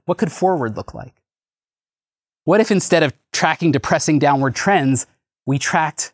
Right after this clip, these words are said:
and plotted new gains, no matter how small or insignificant? You know, it has always struck me that the early church had one huge advantage over us.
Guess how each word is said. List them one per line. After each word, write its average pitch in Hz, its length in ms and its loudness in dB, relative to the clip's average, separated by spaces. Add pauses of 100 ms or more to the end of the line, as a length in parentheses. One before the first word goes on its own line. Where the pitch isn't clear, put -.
(160)
and 139 100 0
plotted 147 400 0
new 135 160 2
gains, 113 560 -6
no 147 100 0
matter 143 220 2
how 156 220 0
small 127 340 2
or 120 80 -2
insignificant? 101 720 -8 (1400)
You 160 80 2
know, 165 140 4
it 165 160 2
has 160 160 2
always 196 380 2
struck - 320 -2
me 135 140 2
that 120 140 -2
the 135 140 -4
early 175 240 2
church - 560 -4 (300)
had 151 140 2
one 156 280 2
huge 196 480 -2
advantage 123 460 0
over 120 260 0
us. - 340 -6